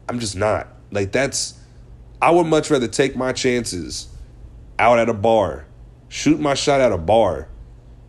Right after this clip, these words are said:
and, and playing to my strengths than to be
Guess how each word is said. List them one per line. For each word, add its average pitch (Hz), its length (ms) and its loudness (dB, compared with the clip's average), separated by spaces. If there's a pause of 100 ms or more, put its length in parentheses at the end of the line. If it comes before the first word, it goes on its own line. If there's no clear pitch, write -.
(320)
and, 104 260 -6 (200)
and 104 320 -6 (320)
playing 156 360 0
to 151 100 -6
my 131 140 0
strengths - 680 -4 (1300)
than 120 260 -2
to 117 520 0
be 113 360 -2